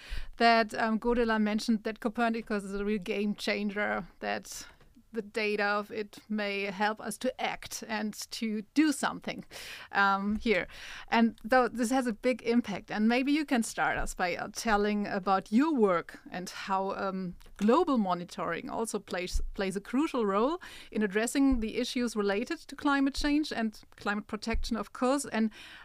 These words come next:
how do you see, I mean, this is the huge topic of today, how do you see the role of global monitoring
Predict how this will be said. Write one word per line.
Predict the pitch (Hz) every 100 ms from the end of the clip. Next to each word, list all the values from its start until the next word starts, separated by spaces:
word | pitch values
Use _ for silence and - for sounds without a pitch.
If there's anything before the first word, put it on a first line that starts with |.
| -
how | - 247 269
do | 262
you | 254
see, | 233 - 247
I | 185
mean, | 196
this | 208 220
is | 214 -
the | 196
huge | 208 233 -
topic | 233 220 202
of | -
today, | - 202 220
how | 202 214
do | 208
you | 208
see | -
the | 196 185
role | 202 233 320
of | - 220
global | - 220 220
monitoring | 247 254 262 262 277 285 285